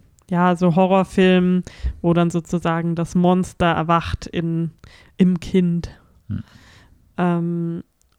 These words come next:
Speaker 1: und, äh, deswegen sehen wir dann so aus ihrer Sicht, ja, diese ganze, was, was zum Hexensein <laughs> dazugehört in diesem Universum.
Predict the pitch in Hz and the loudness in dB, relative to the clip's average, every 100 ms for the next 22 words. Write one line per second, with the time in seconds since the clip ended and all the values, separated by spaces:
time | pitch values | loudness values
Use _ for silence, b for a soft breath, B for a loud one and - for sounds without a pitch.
0 | _ 185 175 175 - - 180 175 165 185 | _ 0 2 0 -4 -6 -2 0 0 0
1 | 175 185 185 180 185 185 175 180 180 170 | 0 0 0 2 2 2 2 0 0 -4
2 | - 196 190 180 190 - - - b b | -4 0 0 2 0 -2 -12 -20 b b
3 | b b b _ 185 180 175 170 160 _ | b b b _ 0 2 2 0 -6 _
4 | 180 175 175 180 185 - 175 175 - - | -2 -2 0 0 0 -2 -2 -2 -4 -16
5 | - 185 - - 196 180 190 - 202 - | -2 -2 -2 0 0 2 -2 0 0 0
6 | 185 185 196 185 - 208 202 185 175 170 | 0 2 2 0 -2 -4 0 2 2 0
7 | 180 175 175 180 175 170 170 170 175 180 | -4 -4 -2 -2 -2 -2 -2 -2 -2 0
8 | 180 | -2